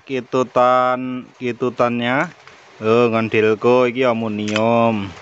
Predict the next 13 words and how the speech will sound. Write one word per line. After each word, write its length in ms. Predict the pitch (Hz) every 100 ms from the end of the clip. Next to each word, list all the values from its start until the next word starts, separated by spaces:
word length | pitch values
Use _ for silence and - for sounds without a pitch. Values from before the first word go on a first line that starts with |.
| - - -
Nggon 640 | - 110 127 135 139 143 143
master 480 | 143 143 - 143 135
rem 320 | 139 139 131
bawah 320 | 113 113 131
ini 240 | 135 135
iki 160 | 135 147
aluminium, 540 | 120 120 117 123 127
tapi 260 | 123 117 143
harus 240 | 120 110
dibersihkan 800 | - 104 104 95 110 - 110 113
baut-bautnya. 960 | 107 101 95 95 95 87 101 104 107 117 117 - - - - -
Loh, 240 | 90 98 101
ma-, 240 | 101 107